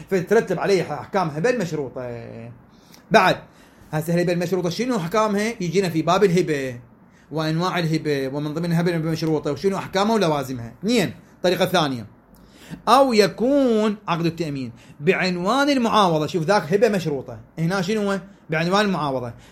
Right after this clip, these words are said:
طبعًا هاتان الطريقتان ذكرنا أنهما إضافيتان، بالإضافة لما بيناه، يعني ما ذكرناه. سيدي يقول في منهاج الجزء الأول بالمستحدثات ذكرنا عقد التأمين، بس ما ذكرنا لهما هذا،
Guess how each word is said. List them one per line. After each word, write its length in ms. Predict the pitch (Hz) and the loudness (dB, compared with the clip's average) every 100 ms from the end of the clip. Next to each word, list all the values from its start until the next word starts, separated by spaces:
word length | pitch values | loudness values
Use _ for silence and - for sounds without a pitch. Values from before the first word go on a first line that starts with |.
| - | -10
طبعًا 220 | 143 151 | -4 -2
هاتان 300 | 147 139 175 | -2 -2 -4
الطريقتان 600 | 139 131 123 139 160 139 123 | -4 -6 -8 -6 -4 -4 -6
ذكرنا 500 | 135 165 139 123 131 | -6 -4 -4 -6 -6
أنهما 460 | 131 151 143 131 | -6 -4 -4 -6
إضافيتان، 840 | 123 120 117 131 120 147 185 220 214 - - - | -8 -10 -6 -8 -4 -2 0 0 -4 -12 -16 -6
بالإضافة 720 | 139 143 147 175 135 139 131 | -4 -2 0 0 0 -2 -2
لما 360 | 135 165 147 | 0 0 0
بيناه، 840 | 127 131 123 127 127 139 165 196 196 | -2 -4 -4 -6 -4 -2 0 0 0
يعني 160 | 143 139 | -4 -6
ما 160 | 131 127 | -4 -4
ذكرناه. 540 | 127 135 127 156 165 | -4 -6 -4 -2 -2
سيدي 200 | 151 135 | -4 -6
يقول 260 | 127 175 190 - - - | -4 -6 -6 -12 -10 -4
في 100 | 147 | -2
منهاج 300 | 143 165 156 | 0 0 -2
الجزء 180 | 131 | -4
الأول 180 | 143 185 | -2 0
بالمستحدثات 560 | 170 156 - 131 165 131 | 0 -2 -4 -2 -2 -2
ذكرنا 300 | - 175 123 | -2 -2 -2
عقد 160 | 131 | -6
التأمين، 520 | 135 - 135 156 156 104 - - - - - | -6 -6 -6 -2 -2 -4 -14 -20 -20 -20 -8
بس 160 | 151 151 | -6 2
ما 140 | 196 | 4
ذكرنا 420 | 208 190 170 165 156 | 4 2 2 0 0
لهما 340 | 165 156 156 | 0 0 -2
هذا، 500 | 147 147 143 147 | -2 -2 -2 -6